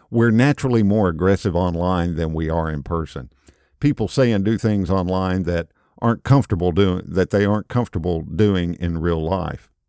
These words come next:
Not only do we try to manicure our image so we look better than we actually do,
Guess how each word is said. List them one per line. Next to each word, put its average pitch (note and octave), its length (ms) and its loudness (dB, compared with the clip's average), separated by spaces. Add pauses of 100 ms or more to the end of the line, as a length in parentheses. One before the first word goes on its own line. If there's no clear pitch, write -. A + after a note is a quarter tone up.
(340)
Not A#2 220 2
only A#2+ 420 4
do G#2+ 220 2
we G2+ 120 4
try G#2+ 340 2
to F2+ 260 0
manicure G2+ 680 2
our E2+ 240 2
image G#2+ 400 4
so G#2 220 0
we F2+ 240 0
look G2+ 280 2
better F2+ 320 2
than F2 200 2
we D#2+ 160 -2
actually D2+ 440 -4
do, F#2+ 320 2